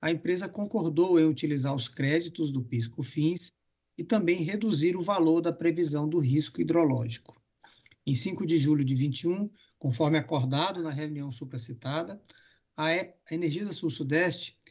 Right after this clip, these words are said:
enviou a carta trinta e quatro,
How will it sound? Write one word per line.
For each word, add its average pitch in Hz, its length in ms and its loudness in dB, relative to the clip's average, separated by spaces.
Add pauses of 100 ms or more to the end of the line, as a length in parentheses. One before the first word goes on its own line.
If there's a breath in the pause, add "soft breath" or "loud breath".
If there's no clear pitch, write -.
(320 soft breath)
enviou 185 320 -2
a 190 100 0
carta 175 680 -2 (320)
trinta 208 260 -2
e 226 60 0
quatro, 160 440 0